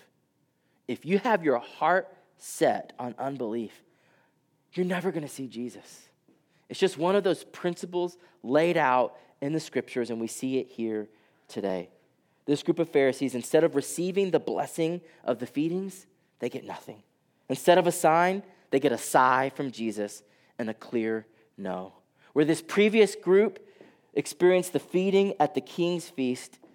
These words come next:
now the Pharisees experience a famine and they get nothing.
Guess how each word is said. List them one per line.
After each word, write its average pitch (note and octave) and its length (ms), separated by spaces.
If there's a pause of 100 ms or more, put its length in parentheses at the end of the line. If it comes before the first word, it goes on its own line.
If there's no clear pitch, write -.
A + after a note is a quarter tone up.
(260)
now A#2+ 200
the B2+ 160
Pharisees A#2 560
experience A2 560
a G2 60
famine G2 480 (360)
and G2+ 100
they F#2 80
get F2 140
nothing. G2 380